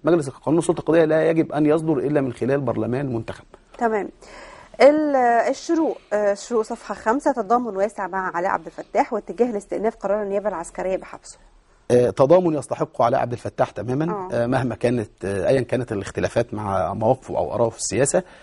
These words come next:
Speaker 1: لكن في الآخر، آه، علاء عبد الفتاح شاب، آه، وطني، آه،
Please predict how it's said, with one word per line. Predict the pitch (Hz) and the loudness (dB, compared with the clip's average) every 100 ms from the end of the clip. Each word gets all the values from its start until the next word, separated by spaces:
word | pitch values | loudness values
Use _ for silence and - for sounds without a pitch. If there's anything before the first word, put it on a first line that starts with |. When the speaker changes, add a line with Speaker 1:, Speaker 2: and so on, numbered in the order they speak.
| - - - | -20 -18 0
Speaker 1:
لكن | 123 - 117 | 0 2 -4
في | 104 | -4
الآخر، | 101 120 147 170 147 | 0 0 2 -2 -2
آه، | 135 120 117 117 | 0 2 2 2
علاء | 113 139 | 2 2
عبد | 139 | 0
الفتاح | 117 - - 135 - | -2 -8 -2 0 -2
شاب، | - 151 123 123 | -2 -4 -2 -2
آه، | 120 117 117 | -2 -2 -2
وطني، | - 147 165 190 202 - - _ _ | 2 2 4 0 -4 -16 -20 _ _
آه، | - | -14